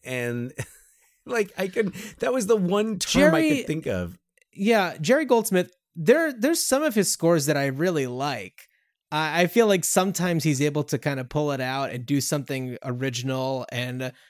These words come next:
Speaker 2: exciting, and this was not one of them. And, uh, I, congratulations on the nom, but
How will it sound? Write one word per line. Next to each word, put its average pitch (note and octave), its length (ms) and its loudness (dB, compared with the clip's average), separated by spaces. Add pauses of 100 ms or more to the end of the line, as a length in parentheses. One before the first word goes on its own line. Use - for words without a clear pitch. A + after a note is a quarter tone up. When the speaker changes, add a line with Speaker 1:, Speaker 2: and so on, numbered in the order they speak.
(120)
Speaker 2:
exciting, C#3 800 -2
and C#3 300 -2
this D#3+ 140 2
was D#3+ 160 0
not D3 240 -2
one C3 180 -6
of B2 180 -8
them. - 280 -16 (680)
And, C3 540 0
uh, B2+ 300 0 (520)
I, D#3+ 140 -4
congratulations C#3 1040 0
on C3 140 0
the A#2+ 120 -6
nom, F3 680 -2
but B2 440 -4